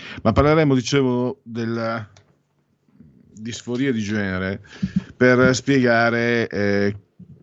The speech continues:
con, ehm, le parole di un importante scienziato, Sergio Benvenuto, intervistato proprio da Francesco sulle pagine della Verità,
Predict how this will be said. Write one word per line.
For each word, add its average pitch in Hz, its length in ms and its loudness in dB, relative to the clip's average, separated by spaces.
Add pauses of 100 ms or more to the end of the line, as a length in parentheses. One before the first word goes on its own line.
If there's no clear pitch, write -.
(200)
con, 98 340 0
ehm, 87 960 0
le 95 80 0
parole 104 480 4
di 85 80 -6
un 90 100 -2
importante 92 680 -4
scienziato, 87 560 -4
Sergio 87 300 -6
Benvenuto, 95 480 -2
intervistato 87 500 -8
proprio 90 340 -2 (540)
da 101 140 -4
Francesco 92 460 -2
sulle 92 200 -4
pagine 104 260 0
della 101 140 0
Verità, 135 500 2